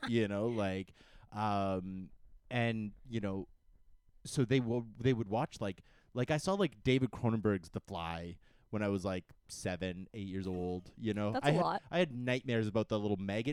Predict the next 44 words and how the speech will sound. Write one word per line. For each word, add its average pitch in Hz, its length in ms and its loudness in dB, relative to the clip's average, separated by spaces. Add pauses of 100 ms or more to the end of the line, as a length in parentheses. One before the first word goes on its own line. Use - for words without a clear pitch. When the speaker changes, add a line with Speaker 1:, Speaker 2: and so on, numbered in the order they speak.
Speaker 1:
Of 143 160 6
course - 160 8
Speaker 2:
baby 175 100 -2
Speaker 1:
you 202 60 0
would, 156 120 -2
Speaker 2:
for, 117 120 4
Speaker 1:
yeah. 226 220 4
Speaker 2:
like, 180 100 -12 (260)
Speaker 1:
Yeah. 262 460 -2
Speaker 2:
two 160 180 4
years, 98 560 -2
you 107 160 2
know? 101 240 2 (420)
Um, 110 380 2
I 143 120 0
couldn't 170 420 2
eat 135 240 -6 (480)
Swanson 123 420 -2
T 117 140 -6
V 107 100 -4
dinners 95 600 -4 (120)
f-, - 320 -18
after 120 220 0
watching 104 300 -2
Tremors, 95 600 -2
you 135 160 0
know? 135 200 6
Like, 127 240 2
it - 20 4
was 139 100 4
just, - 180 0
Speaker 1:
Yeah. 165 40 4
Speaker 2:
like, 131 140 2
it 143 80 2
was 147 120 6
a 151 40 4
Speaker 1:
Yeah. 120 180 2 (100)
Speaker 2:
lot, 90 100 -8 (140)
you 107 200 2
know? 117 180 2 (320)
So 139 160 -2
I, 165 340 2
I, 151 220 0 (260)
I 147 100 -4